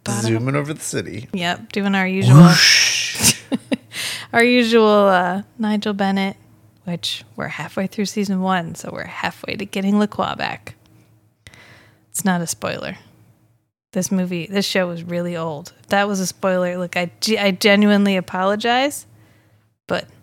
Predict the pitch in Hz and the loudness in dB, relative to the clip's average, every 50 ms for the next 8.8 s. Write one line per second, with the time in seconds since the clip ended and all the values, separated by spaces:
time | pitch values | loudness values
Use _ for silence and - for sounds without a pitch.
0 | - _ - _ - - - - - - - - - 190 190 180 - - - 185 | -20 _ -20 _ -20 -14 -12 -10 -10 -10 -12 -14 -12 -12 -10 -10 -10 -10 -8 -8
1 | 175 175 170 175 175 175 175 165 139 - - - 131 117 113 107 107 101 107 107 | -8 -6 -6 -6 -6 -4 -2 -2 -2 0 2 4 4 4 6 4 6 6 8 8
2 | 101 98 98 95 - 110 101 92 92 87 85 80 71 - - - - - - _ | 8 6 6 2 2 0 0 0 -2 -4 -6 -8 -8 -8 -8 -8 -10 -12 -18 _
3 | _ _ - 220 - - - - 240 202 - 214 - 202 196 190 180 175 185 - | _ _ 0 2 2 2 4 6 6 6 6 4 0 0 -2 -6 -6 -8 -8 -8
4 | - - - - - - - 202 - - - 226 185 196 - _ - - 220 185 | -8 -8 -8 -10 -12 -14 -14 -14 -12 -6 -4 -2 -2 -2 -4 _ 0 2 2 2
5 | 170 - - _ - - - - - - - - - - - - - _ _ _ | 2 -2 -6 _ -16 -12 -10 -10 -10 -10 -12 -14 -16 -20 -20 -20 -20 _ _ _
6 | _ _ _ _ _ _ _ _ _ _ _ _ _ - 214 - 240 247 254 262 | _ _ _ _ _ _ _ _ _ _ _ _ _ -6 2 4 6 8 8 8
7 | 254 226 214 220 240 247 233 220 208 202 196 190 - - 208 190 185 185 175 190 | 8 6 6 8 8 8 8 6 6 4 2 2 2 2 4 4 4 4 2 0
8 | - - 185 175 170 - - - - 180 160 156 156 - - - | -2 -4 -6 -6 -4 -4 -4 -4 -4 -4 -6 -8 -10 -12 -12 -14